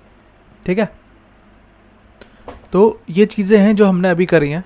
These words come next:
and, uh, ये सही है, है ना, मस्त है ना ये। तो आज क्या हो गया हमारा, आज यार mostly सारा काम हो ही गया, बस हमें home page, home page बनाने रह गए भाई हमारे।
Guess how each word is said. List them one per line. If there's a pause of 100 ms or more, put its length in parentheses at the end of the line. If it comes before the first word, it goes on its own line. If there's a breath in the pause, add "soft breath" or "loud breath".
(140)
and,
uh,
ये
सही
है,
है
ना,
मस्त
है
ना
ये। (4000 loud breath)
तो (420)
आज
क्या
हो
गया
हमारा,
आज
यार
mostly
सारा
काम
हो
ही
गया,
बस
हमें (1200 soft breath)
home
page,
home
page
बनाने
रह
गए
भाई
हमारे।